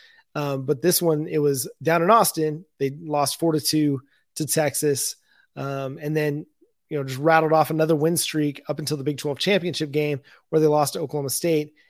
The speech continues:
And then they only lost one time in the N C double A tournament. So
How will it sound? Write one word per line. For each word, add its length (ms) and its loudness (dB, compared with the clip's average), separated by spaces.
And 80 -4
then 100 0
they 100 4
only 180 2
lost 280 2
one 160 -4
time 240 -2
in 60 -2
the 80 -2
N 100 -4
C 120 -6
double 180 -4
A 80 -6
tournament. 400 -6
So 280 -2